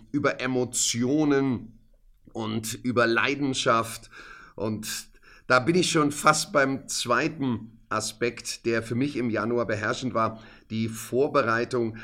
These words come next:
auf unser neues Seminar-Highlight Einfach mehr Erfolg. Und auch das wird ein unglaublich emotionaler, ein, ein ganz besonderer Event werden.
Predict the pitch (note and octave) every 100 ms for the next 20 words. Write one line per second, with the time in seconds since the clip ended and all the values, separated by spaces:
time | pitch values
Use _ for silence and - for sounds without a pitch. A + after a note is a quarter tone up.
0 | - - G#2 G#2+ A2 A2+ A#2+ A2+ G#2 G#2
1 | G#2+ A#2+ A#2 G#2 - - G#2 F#2 G#2+ G#2+
2 | G#2+ G2+ B2 A2 G#2+ G#2 G#2 F#2+ G2 -
3 | - F#2+ G#2+ A2 - G#2 G2 - - G2
4 | F2+ E2+ - G2+ - G2 C#2 - - -
5 | - - B2 B2 - B2+ B2+ - - -
6 | _ - F#2+ A#2+ C3 C3 - - G#2+ A2
7 | G#2+ - - - _ - C3+ C#3+ D3 A#2
8 | A2+ A2+ A2+ - A#2+ C3 C3+ - B2+ A2
9 | G#2+ G2+ A2+ A2 A2 - - _ G#2+ A2
10 | G#2+ A2 G#2+ A2 D2+ A2+ C#3+ - C3 A2+
11 | A2 A2+ A2 F2+ G#2+ F#2 G#2 G2 E2 C#2+
12 | - -